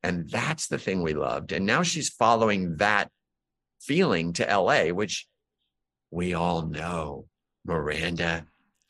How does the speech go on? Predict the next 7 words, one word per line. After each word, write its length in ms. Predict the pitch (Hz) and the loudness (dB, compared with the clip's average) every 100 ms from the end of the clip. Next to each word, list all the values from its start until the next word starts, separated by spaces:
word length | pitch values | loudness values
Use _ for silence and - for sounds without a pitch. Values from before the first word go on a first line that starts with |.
| - - | -20 -6
in 220 | 92 76 | -4 -4
sitcom 880 | - - 104 101 - - 85 73 - | -4 -2 -2 -2 -4 -4 -2 -4 -6
Pilotville, 920 | - 82 87 107 117 104 117 107 - | -8 -4 -4 -4 -6 -4 -2 -2 -4
L 240 | 95 98 92 | -4 -2 -2
A, 380 | 92 123 160 170 - _ _ _ _ _ | -2 -4 -4 -6 -10 _ _ _ _ _
is 360 | 135 156 - - _ - | -2 0 -2 -8 _ -12
hilariously, 1300 | - 139 147 143 147 175 170 147 123 - 87 87 | -10 -6 -4 0 0 0 2 4 2 0 -2 -4